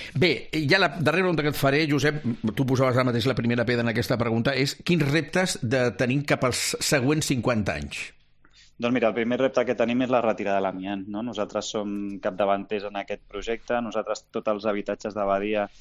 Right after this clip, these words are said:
Speaker 2: tenen amiant, vam rebre l'any dos mil vint-i-u una subvenció de la Generalitat de Catalunya per fer la retirada de l'amiant i estem en ple procés per fer la retirada en una primera fase amb una intervenció en cent vint-i-set comunitats de veïns. Eh, estem pendents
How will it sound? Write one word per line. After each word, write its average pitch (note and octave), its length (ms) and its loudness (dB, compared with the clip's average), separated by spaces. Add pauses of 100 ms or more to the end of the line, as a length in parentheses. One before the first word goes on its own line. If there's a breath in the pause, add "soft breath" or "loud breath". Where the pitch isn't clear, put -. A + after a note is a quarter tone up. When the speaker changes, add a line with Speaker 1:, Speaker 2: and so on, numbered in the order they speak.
(280 soft breath)
Speaker 2:
tenen G#2 440 -2
amiant, B2 580 -2 (400)
vam G#2+ 160 2
rebre G#2+ 180 0
l'any G#2 220 2
dos G2+ 100 -6
mil G#2 160 -8
vint-i-u G#2 300 -6
una G#2+ 100 -6
subvenció G#2 720 -6 (260)
de A2 140 -6
la G#2 100 2
Generalitat G2+ 400 -4
de G#2 80 0
Catalunya G2+ 400 -2
per G2 160 -8
fer G#2+ 160 -8
la G2+ 80 2
retirada G2+ 380 0
de G2+ 80 0
l'amiant G#2 260 -2
i B2+ 80 -2
estem A#2 240 -4
en A2+ 160 -4
ple A2+ 160 -2
procés A#2+ 460 -4 (400 soft breath)
per G#2+ 260 0
fer G#2+ 160 -2
la A2 160 0
retirada G#2+ 320 0
en G#2+ 80 -6
una G#2 140 -4
primera G#2 340 -2
fase B2+ 380 0
amb A2+ 100 -4
una A2 80 -4
intervenció G#2 540 -4
en G2 100 -10
cent G#2 160 -8
vint-i-set G2+ 800 -8
comunitats G2+ 480 -8
de G2 140 0
veïns. A2+ 400 -2 (500 loud breath)
Eh, G2+ 400 2
estem A2 260 -2
pendents A2+ 300 0